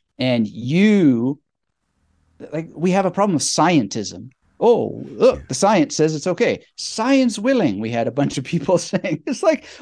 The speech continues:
Speaker 1: give me a, like,
Speaker 2: Yeah.
Speaker 1: what are you doing? Like, where is scientific literacy?
Speaker 2: So
Speaker 1: You,
Speaker 2: they're breaking
Speaker 1: science
Speaker 2: human
Speaker 1: is
Speaker 2: beings into data points, basically.
Speaker 1: Well, yeah. And, and the problem is, is that it's not that human beings are not data points.
Speaker 2: Yeah.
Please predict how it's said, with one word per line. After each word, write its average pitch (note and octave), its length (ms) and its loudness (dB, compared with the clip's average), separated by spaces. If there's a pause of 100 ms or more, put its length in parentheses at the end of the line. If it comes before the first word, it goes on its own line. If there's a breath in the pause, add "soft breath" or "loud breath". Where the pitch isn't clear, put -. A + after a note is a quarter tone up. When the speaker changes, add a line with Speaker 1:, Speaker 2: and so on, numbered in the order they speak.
(140)
Speaker 1:
give D#4+ 180 2
me C4+ 140 2
a, C#3 100 0 (380 soft breath)
like, - 140 -8
Speaker 2:
Yeah. - 160 -8
Speaker 1:
what C#4 240 -2
are E4+ 40 6 (100)
you F3+ 60 2
doing? G#3 380 0
Like, C3+ 120 -2
where B3+ 260 2
is F#3+ 100 -6
scientific F#3+ 480 -6
literacy? D3 520 -6 (320 soft breath)
Speaker 2:
So D3 100 -6
Speaker 1:
You, C#3 80 6
Speaker 2:
they're A2+ 80 0
breaking D3 300 6
Speaker 1:
science A#3+ 200 2
Speaker 2:
human B2+ 180 6
Speaker 1:
is A2+ 60 4
Speaker 2:
beings A#2+ 220 4
into G2 120 -2
data G#2+ 280 2
points, A#1+ 340 -4
basically. - 460 -10 (1900)
Speaker 1:
Well, A3 220 4
yeah. C4+ 180 4
And, E3+ 100 2
and F3 140 2
the F#3 100 4
problem A#3 420 4
is, D3+ 180 2
is D3+ 120 -6
that F3+ 140 -6 (220)
it's G3 240 0
not G3 320 2
that E3 120 2
human E3 300 0
beings D#3+ 320 2
are D3+ 220 -2
not D#3 540 -4
data A#2+ 240 -4
points. G#2 500 -12
Speaker 2:
Yeah. F2 200 -4